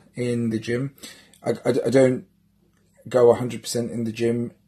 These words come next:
every day. I, I, I try to. It doesn't always work, but music certainly helps me getting more, uh, awesome workouts than not. And, and a lot of it just comes from ensuring that I have a, a, a great playlist.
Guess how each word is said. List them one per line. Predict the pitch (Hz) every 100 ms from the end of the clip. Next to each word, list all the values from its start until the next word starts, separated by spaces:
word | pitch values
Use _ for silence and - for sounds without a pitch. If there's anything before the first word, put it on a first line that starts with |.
| -
every | 127 113 117 113
day. | 117 127
I, | 131
I, | - 120 117
I | 113
try | - 127 151
to. | - 123
It | 139 _ _ _ -
doesn't | 120 135
always | 143 139 117
work, | 120 120 -
but | 117
music | 131 127 120
certainly | - 120 113
helps | 110 135 127 - -
me | 120 120 113 - -
getting | 120 117 117 113 113 -
more, | 131 131 123 117 117 - - _ _ -
uh, | - - - - - _ -
awesome | 127 113 123
workouts | 120 117 - 110 - - -
than | 120 113 117 123
not. | 117 110 - -
And, | 123 -
and | 139
a | 135
lot | 139
of | 127
it | 135
just | 127 -
comes | 135 127
from | - 135 127 - - - -
ensuring | - 120 139 131 127
that | 123
I | 123
have | 123 131 123 120
a, | - 123 120 120 120 -
a, | 117 131 - 131
a |
great | 127 135 120 -
playlist. | 139 139 120 113